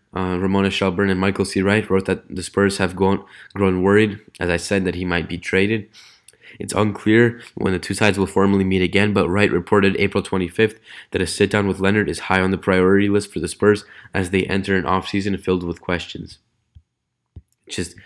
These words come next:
it's gonna, it's crazy, this whole situation. I don't understand what's happening, and, um, I hope that it, it works out. Uh, so now, covering a, a playoff result here. The Toronto Raptors are the top seed in the Eastern Conference, but they have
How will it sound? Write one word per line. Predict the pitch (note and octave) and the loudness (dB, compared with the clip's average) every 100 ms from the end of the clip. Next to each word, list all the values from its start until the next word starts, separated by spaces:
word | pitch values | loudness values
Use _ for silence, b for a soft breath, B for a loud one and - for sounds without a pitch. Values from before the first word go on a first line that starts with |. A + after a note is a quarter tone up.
| B B | B B
it's | - | -14
gonna, | - F#2+ | -8 -6
it's | - E2+ | -6 -10
crazy, | - G#2 F#2+ F#2 | 0 2 2 0
this | F2 | -4
whole | F2 E2+ | -6 -6
situation. | E2+ - E2 - F2 | -8 -8 -8 -6 -6
I | |
don't | F2 F2+ | -4 -4
understand | E2+ - F2+ | -6 -6 -6
what's | E2 | -4
happening, | - F2 G2+ G2+ G2 b b b _ | -4 -6 -4 -6 -8 b b b _
and, | - E2+ F2 | -14 -10 -8
um, | E2+ E2 E2 _ _ _ _ _ _ _ _ _ _ _ _ _ _ _ _ _ - - | -8 -10 -16 _ _ _ _ _ _ _ _ _ _ _ _ _ _ _ _ _ -20 -10
I | F2+ E2+ | -8 -6
hope | F#2 E2 - | -8 -10 -10
that | F2 - _ _ _ _ | -10 -10 _ _ _ _
it, | - E2+ | -12 -6
it | - | -4
works | F2 F2+ E2 | -4 -4 -4
out. | G#2 G#2 - - - _ _ _ _ _ - B B B B _ - | -4 -4 -10 -20 -20 _ _ _ _ _ -20 B B B B _ -6
Uh, | - G2 | -4 -4
so | - | -4
now, | G#2 G2+ G2 G2+ _ | -4 -2 -4 -10 _
covering | F#2+ G2 G#2 G2 - | -6 -2 -4 -4 -10
a, | - F#2 | -8 -8
a | - | -10
playoff | - G2 F#2+ | -6 -4 -4
result | G2+ G2 G2 | -6 -4 -4
here. | G#2 G#2+ G#2 b b b b | -4 -6 -6 b b b b
The | - | -12
Toronto | - G#2 G2+ G2 | -6 -4 -2 -2
Raptors | G2+ - A2+ G#2+ - _ _ _ _ | -6 -6 -6 -6 -12 _ _ _ _
are | - | -8
the | F#2+ | -8
top | F#2+ G2+ G2 | -6 -6 -6
seed | - G#2+ | -6 -4
in | G2 G2 | -2 -2
the | |
Eastern | F#2 F#2+ F#2+ | -2 -4 -6
Conference, | E2+ G#2 A2+ G2+ | -4 -4 -4 -6
but | G2 | -8
they | F2+ | -4
have | F#2 G2 | -2 -2